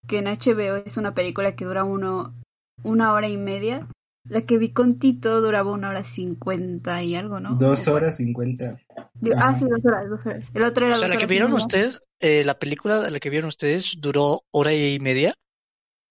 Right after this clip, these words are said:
Speaker 2: No, dos horas cincuenta.
Speaker 3: Ah, ok. ¿Ah, dos horas cincuenta?
Speaker 1: Y la,
Speaker 2: Sí.
Speaker 1: la de H B O es una hora y media. Y tú viste la de una hora y media, ¿no,
Speaker 2: No,
Speaker 1: Cheers?
Speaker 2: dos horas, dos horas y media.
Speaker 1: Yo,
Speaker 3: Yo
Speaker 1: sí,
Speaker 3: vi una de
Speaker 1: perdón,
Speaker 3: dos
Speaker 1: dos
Speaker 3: horas
Speaker 1: horas.
Speaker 3: y media.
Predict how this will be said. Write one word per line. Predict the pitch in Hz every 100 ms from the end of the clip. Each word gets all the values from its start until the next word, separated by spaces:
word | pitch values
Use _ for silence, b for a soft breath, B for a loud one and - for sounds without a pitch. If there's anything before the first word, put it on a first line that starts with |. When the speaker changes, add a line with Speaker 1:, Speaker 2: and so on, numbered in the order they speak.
| _
Speaker 2:
No, | 131 127 123
dos | 139 135
horas | 151 151
cincuenta. | 139 127 123 123 123
Speaker 3:
Ah, | 147 147 135
ok. | - 123 113 _ _ _ _ _ _ _ _ _
¿Ah, | -
dos | 151 147
horas | 170 170
cincuenta? | 147 131 135 143 277 - _ _ _ _
Speaker 1:
Y | 226
la, | 233 226 220
Speaker 2:
Sí. | 214 226
Speaker 1:
la | 226
de | 226
H | 220 269 247
B | 220
O | 226 -
es | - 233 -
una | 233 220
hora | 214 208
y |
media. | 196 214 196 175 -
Y | 202
tú | 240
viste | 233 247
la | 226
de | 202
una | 202
hora | 202
y | 196
media, | 208 208 -
¿no, | 139
Speaker 2:
No, | 147
Speaker 1:
Cheers? | 139
Speaker 2:
dos | 139 131
horas, | 180 160 - -
dos | 139 123
horas | 165 165
y |
media. | 113 117 127 110 - 127 -
Speaker 1:
Yo, | 220 320
Speaker 3:
Yo | -
Speaker 1:
sí, | 311
Speaker 3:
vi | -
una |
de | 269
Speaker 1:
perdón, | 277
Speaker 3:
dos | 233
Speaker 1:
dos | 240
Speaker 3:
horas | 247 190
Speaker 1:
horas. |
Speaker 3:
y |
media. | 147 139 135 127